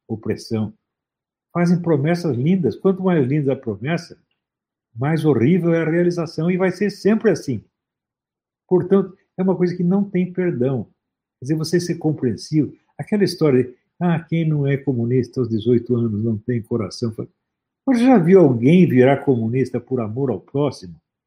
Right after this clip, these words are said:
Olha, eu estive lá, eu não vi ninguém, eu só vi o cara virar comunista por vaidade. E por, é, ter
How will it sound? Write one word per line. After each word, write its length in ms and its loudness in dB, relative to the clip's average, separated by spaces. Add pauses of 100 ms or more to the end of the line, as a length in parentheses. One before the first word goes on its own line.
(440)
Olha, 240 0
eu 160 2
estive 380 2
lá, 380 -2 (420)
eu 100 0
não 140 0
vi 160 4
ninguém, 440 2
eu 80 2
só 140 2
vi 120 -4
o 80 -10
cara 200 0
virar 220 -6
comunista 540 -4 (280)
por 160 2
vaidade. 680 0 (840)
E 60 0
por, 380 0 (960)
é, 200 -2 (120)
ter 220 6